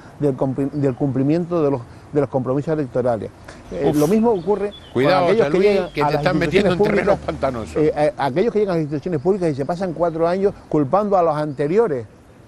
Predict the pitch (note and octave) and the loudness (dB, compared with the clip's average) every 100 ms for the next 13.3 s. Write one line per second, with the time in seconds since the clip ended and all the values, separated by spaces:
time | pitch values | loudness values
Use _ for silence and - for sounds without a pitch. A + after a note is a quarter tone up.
0 | - - - - - C#3+ C3 F3+ F#3 F3 | -20 -20 -20 -20 -6 -4 0 -2 0 0
1 | F3+ D3 D3+ G3 E3+ B2 - C#3 C3+ - | -2 -2 0 2 2 -2 -2 -2 -2 -6
2 | - - C3+ A#2+ G3 G#3+ G3+ E3 C3+ A#2+ | -18 -4 -2 2 2 2 0 -4 -6 -6
3 | C#3+ B2+ F3 C#3+ C3 C3 D3 E3+ F3+ C#3+ | -4 0 0 0 -2 -2 -2 -2 -2 0
4 | D3 C#3+ F#3+ - - - D3+ A#3+ B3 F#3+ | 0 0 -2 -8 -14 0 2 2 0 -4
5 | E3 F3+ E3 E3 F#3+ F3+ F3 E3+ E3 E3+ | -4 -2 0 -2 -2 -4 -6 -6 -4 -4
6 | F3 G3 A#3 C3 - - C#3 D#3 G3 G3+ | 0 0 0 -2 -6 -6 -2 -2 -2 -4
7 | - - D3 F3+ G#3+ G3+ G#3+ G3+ F#3+ - | -6 -4 0 0 0 0 0 0 -2 -14
8 | - C#3+ D#3+ E3 - - E3 C3+ F3 F#3 | -12 -2 0 0 -6 -2 0 2 0 0
9 | E3+ D3+ D#3+ F#3 C3 A2+ F3 G#3 F#3 - | -2 0 0 0 -2 -2 0 2 0 -2
10 | F3+ F#3+ D#3+ E3+ G3+ - - C#3 E3+ G3 | -6 -2 -2 -2 -4 -12 -14 -2 0 0
11 | D#3 C#3+ C3 C#3 D3+ D#3 C#3 C3 A#2 C#3+ | -2 -4 0 2 2 0 -2 -6 -4 -4
12 | D3 D3 - - - C3 D3 C#3+ C3+ A#2+ | -2 -4 -8 -10 -4 0 2 2 0 -2
13 | A2+ G#2 | -6 -10